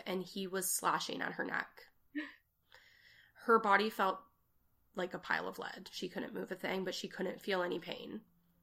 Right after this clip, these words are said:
Speaker 2: Oh. Eh, whoa.
Speaker 1: Yeah.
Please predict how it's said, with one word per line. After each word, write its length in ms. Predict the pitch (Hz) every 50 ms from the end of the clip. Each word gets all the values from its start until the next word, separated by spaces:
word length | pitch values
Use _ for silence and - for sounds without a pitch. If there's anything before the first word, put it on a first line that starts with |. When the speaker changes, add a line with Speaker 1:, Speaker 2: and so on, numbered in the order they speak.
| -
Speaker 2:
Oh. 340 | 208 220 240 214 185 170 165 _ _ _ _ _ _ _ _ - -
Eh, 140 | 208 208 220 - _ - -
whoa. 320 | 208 190 180 190 190 175 165 156 - - _ _ _ _ _ _ _ - -
Speaker 1:
Yeah. 180 | - 175 -